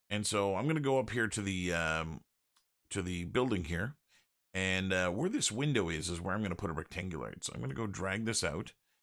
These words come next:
And, uh, if you can see this, it actually makes this rectangle. And I'm just gonna rotate it ninety degrees to point it in the window. And I'll try and center it to the window here so that it's in about the right place.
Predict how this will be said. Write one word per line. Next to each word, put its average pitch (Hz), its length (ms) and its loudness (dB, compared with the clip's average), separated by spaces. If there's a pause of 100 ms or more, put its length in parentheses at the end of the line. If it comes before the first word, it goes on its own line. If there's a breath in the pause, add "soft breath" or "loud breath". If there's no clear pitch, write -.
(260)
And, 95 360 2
uh, 92 300 4
if 92 140 -2
you 95 100 -2
can 98 140 0
see 175 240 2
this, 107 260 2
it 104 60 0
actually 117 320 0
makes 92 300 0
this - 260 -2
rectangle. 92 840 -2 (760)
And 90 300 0
I'm 104 120 -2
just 113 120 -6
gonna 117 100 -2
rotate 92 420 0
it 90 120 -2
ninety 95 320 -2
degrees 90 600 -4
to 82 100 -6
point 90 320 -6
it 92 100 -2
in 90 80 -2
the 87 80 -2
window. 85 520 -2 (1800)
And 87 100 -2
I'll 87 100 0
try 87 280 0
and 87 120 0
center - 440 0
it - 100 -8
to - 80 -12
the 67 100 -8
window 67 340 -6
here 69 260 -8
so - 160 -6
that 78 120 -6
it's - 140 -12
in 95 100 -4
about 69 300 -6
the - 80 -12
right 50 240 -10
place. - 600 -6